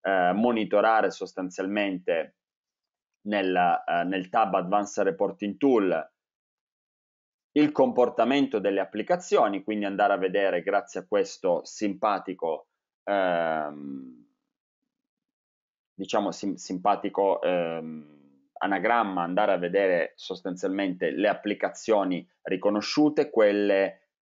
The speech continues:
vulnerabili, quindi quelle rilevate con vulnerabilità, matchando ovviamente con il, con il patch management,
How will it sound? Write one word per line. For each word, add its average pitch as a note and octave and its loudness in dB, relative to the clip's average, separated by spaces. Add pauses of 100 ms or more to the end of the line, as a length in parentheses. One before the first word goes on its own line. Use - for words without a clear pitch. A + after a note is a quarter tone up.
(300)
vulnerabili, A2+ 2
quindi G2+ -2
quelle G2 2
rilevate G2 2
con F2+ -4
vulnerabilità, G2 0
matchando F#2 -2
ovviamente E2+ -8
con E2+ -8
il, D#2 -10
con F#2+ -10
il F2+ -6
patch - -2
management, B2 -2